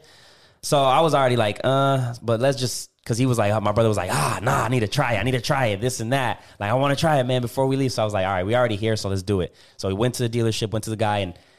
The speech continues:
and he aired up the tires. Like, "This has been there since for so long," blah, blah, blah. So as soon as he turns on the car, it's a mean-ass V six. He's like, "Ah, shit, I want this car." And they didn't give us the customer service we expected,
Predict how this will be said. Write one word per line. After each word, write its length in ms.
and 300
he 280
aired 160
up 100
the 80
tires. 280
Like, 120
"This 80
has 100
been 180
there 140
since 220
for 80
so 200
long," 500
blah, 240
blah, 160
blah. 200
So 280
as 120
soon 160
as 80
he 100
turns 260
on 100
the 80
car, 320
it's 160
a 60
mean-ass 560
V 100
six. 320
He's 840
like, 120
"Ah, 220
shit, 420
I 80
want 300
this 180
car." 300
And 340
they 160
didn't 140
give 140
us 140
the 60
customer 340
service 380
we 80
expected, 560